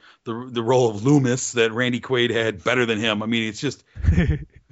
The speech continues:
Speaker 1: He's so good at being a bumbling idiot, you know. And, and Geena Davis is really good. I, I usually like Geena Davis in everything she does. I don't
Speaker 2: I agree.
Speaker 1: look out, I don't search out Geena Davis movies, but when, when I find her in a movie, I'm like, "Eh, she's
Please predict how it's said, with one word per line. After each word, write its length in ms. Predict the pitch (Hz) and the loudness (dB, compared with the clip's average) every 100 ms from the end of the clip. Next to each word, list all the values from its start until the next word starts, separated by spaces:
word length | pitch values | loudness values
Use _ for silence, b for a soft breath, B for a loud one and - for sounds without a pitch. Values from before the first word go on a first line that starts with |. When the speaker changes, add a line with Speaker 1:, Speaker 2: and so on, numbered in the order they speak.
| - | -6
Speaker 1:
He's 200 | 143 120 | -4 -4
so 300 | - 185 156 | -4 0 2
good 220 | 139 143 | 4 2
at 80 | 110 | 2
being 240 | 127 123 | -2 -4
a 60 | 110 | -6
bumbling 680 | 92 - 120 120 117 110 104 | -8 -4 -2 -2 -4 -4 -2
idiot, 420 | 104 95 92 90 B B B B - | -2 -4 -6 -10 B B B B -4
you 140 | 120 | -2
know. 320 | 113 117 127 _ _ _ | 0 0 -4 _ _ _
And, 420 | 135 139 135 135 143 | -2 0 -2 -4 -8
and 180 | 156 151 | -8 -6
Geena 340 | 117 294 311 | -2 0 -2
Davis 440 | 170 143 180 254 - | -6 -6 -6 -6 -8
is 120 | 269 | -8
really 320 | 123 127 160 | -4 -2 -2
good. 240 | 165 285 247 | -2 -2 0
I, 180 | 190 294 196 156 156 160 | 0 0 0 -2 -2 0
I 120 | 233 | 0
usually 680 | 240 180 131 143 127 160 135 | 0 -4 -8 -8 -6 -4 -2
like 160 | 120 | -2
Geena 280 | 98 117 110 | -4 -6 -4
Davis 320 | 104 101 98 | -4 -4 -6
in 60 | 104 | -8
everything 320 | 104 98 95 | -8 -8 -10
she 140 | 87 98 | -12 -12
does. 240 | 85 80 - | -14 -8 -2
I 140 | 151 | 0
don't 280 | 185 190 131 _ _ | 0 -2 -8 _ _
Speaker 2:
I 100 | 123 | -2
agree. 400 | 131 120 131 104 110 | -2 -2 -4 -4 -4
Speaker 1:
look 240 | 165 156 | -2 -2
out, 280 | 135 147 151 | 0 -2 -2
I 160 | 139 147 | -4 -2
don't 180 | 156 131 | -2 -4
search 300 | - 147 147 | -4 -4 -2
out 180 | 139 143 | -4 -4
Geena 280 | 123 151 123 | -4 -6 -4
Davis 320 | 120 175 190 | -2 -2 -2
movies, 360 | 240 285 285 175 | -2 -2 -4 -2
but 200 | 151 147 | -4 -2
when, 260 | 160 143 _ | -6 -8 _
when 260 | 143 165 151 | -14 -8 -6
I 100 | 151 | -6
find 340 | - 180 196 | -2 0 0
her 80 | 190 | 0
in 60 | |
a 60 | 185 | 0
movie, 300 | 202 262 156 | 0 0 -2
I'm 80 | 131 | -6
like, 160 | 131 - | -10 -10
"Eh, 200 | 466 | -10
she's 80 | - | -10